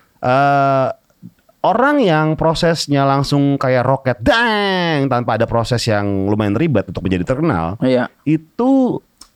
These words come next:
Speaker 1: impact-nya adalah, eh, sorry, efeknya adalah orang itu kayak angkat dagu atau sombong
Speaker 2: Hmm,
Speaker 1: gitu.
Speaker 2: ada
Speaker 1: Atau
Speaker 2: aja.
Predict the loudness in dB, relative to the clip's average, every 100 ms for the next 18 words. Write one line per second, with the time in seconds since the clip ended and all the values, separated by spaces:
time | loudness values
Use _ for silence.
0 | _ -4 -2 0 -2 0 0 2 2 2
1 | 2 0 -2 -10 _ _ _ -2 0 2
2 | 0 0 -2 -2 0 2 2 0 -2 -2
3 | -2 -2 -2 0 0 -2 -2 0 0 -2
4 | -2 -4 0 2 0 0 0 0 0 -2
5 | -2 0 2 2 0 -2 0 2 4 4
6 | 4